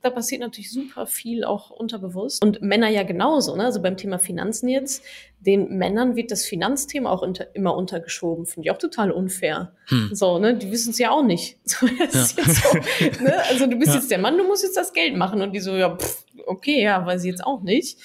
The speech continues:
Speaker 2: Hm.
Speaker 1: Machen es dann irgendwie so halb so mit, was ja auch nicht fair ist, so andersrum, ne?
Speaker 2: Ja.
Speaker 1: Ähm, so, so könnte man's eben auch umdrehen. Und, ähm, ja, von daher gerade in diesen Rollenbildern liegt, glaub ich,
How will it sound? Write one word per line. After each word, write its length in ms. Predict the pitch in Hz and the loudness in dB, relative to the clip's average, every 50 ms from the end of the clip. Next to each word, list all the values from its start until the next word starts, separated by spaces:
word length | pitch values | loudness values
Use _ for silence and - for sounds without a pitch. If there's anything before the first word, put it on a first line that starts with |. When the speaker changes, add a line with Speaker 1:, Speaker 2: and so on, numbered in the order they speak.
| - - - | -18 -12 -2
Speaker 2:
Hm. 260 | - 135 123 110 104 | 2 2 2 2 2
Speaker 1:
Machen 240 | 226 196 185 196 180 - | 0 0 2 0 -2 -2
es 100 | - - | -4 -4
dann 120 | 202 185 | -4 -4
irgendwie 220 | - 185 185 185 202 | -4 -4 -4 -4 -4
so 320 | 175 180 180 175 - - - | -2 0 0 0 0 -2 -2
halb 220 | 196 185 185 - | -4 -4 -4 -4
so 100 | - 170 | -6 -4
mit, 320 | 175 175 202 262 254 - - | 0 2 0 0 0 -4 -6
was 140 | 254 254 - | -6 -4 0
ja 80 | - | 0
auch 140 | - 320 - | -2 0 -2
nicht 180 | 208 180 - - | -8 -6 -6 -6
fair 320 | - - 170 165 165 - | -4 -2 -2 -4 -4 -6
ist, 260 | - 175 - - _ _ | -8 -10 -10 -10 _ _
so 180 | 180 185 175 - | -8 -8 -8 -8
andersrum, 600 | - - 175 185 175 - - - _ 165 165 190 | -8 -12 -12 -10 -10 -10 -10 -10 _ -18 -14 -10
ne? 240 | 185 208 262 311 - _ - - - - - | -6 -6 -6 -6 -8 _ -20 -18 -18 -10 -2
Speaker 2:
Ja. 200 | - 127 107 - - | -2 -2 -2 -2 -2
Speaker 1:
Ähm, 640 | 220 208 196 202 196 196 202 202 202 190 185 - - - | 0 0 0 0 0 -2 -4 -4 -6 -8 -8 -10 -18 -10
so, 240 | - 214 202 - 190 | -4 -4 -4 -4 -4
so 120 | 196 202 | -8 -10
könnte 220 | 190 - 220 214 208 | -10 -8 -8 -6 -4
man's 200 | 196 196 196 - | -4 -4 -4 -6
eben 200 | - - - - | -6 -6 -8 -10
auch 100 | - - | -12 -12
umdrehen. 580 | - 208 214 208 185 185 165 160 160 165 170 - | -6 -4 -2 -4 -2 -4 -6 -6 -6 -8 -12 -12
Und, 360 | - 170 170 175 170 170 - - | -14 -14 -12 -12 -12 -12 -12 -10
ähm, 480 | 185 180 175 170 175 170 175 175 175 180 _ _ _ _ _ _ _ _ - - - - - _ _ _ _ _ | -8 -8 -8 -8 -10 -10 -12 -12 -14 -16 _ _ _ _ _ _ _ _ -20 -20 -20 -20 -20 _ _ _ _ _
ja, 220 | 170 196 226 196 - | 0 2 2 0 -2
von 160 | - - 180 | -4 -6 -4
daher 220 | 175 180 175 175 | -2 -2 -2 -2
gerade 300 | 170 180 180 180 180 185 | -4 -4 -4 -2 -2 -2
in 120 | - - 170 | -4 -4 -6
diesen 440 | 175 170 180 180 175 175 175 - 175 | -8 -6 -4 -4 -4 -4 -6 -8 -10
Rollenbildern 840 | - 180 - 190 175 180 190 185 175 185 190 190 185 185 185 185 185 | -12 -10 -6 -4 -2 0 0 0 0 0 0 0 0 -2 -2 -4 -4
liegt, 320 | 180 175 170 175 170 _ - | -4 -4 -6 -6 -8 _ -6
glaub 240 | - 170 165 165 170 | -4 -4 -2 -2 -4
ich, 280 | 170 - - - - | -8 -8 -8 -10 -12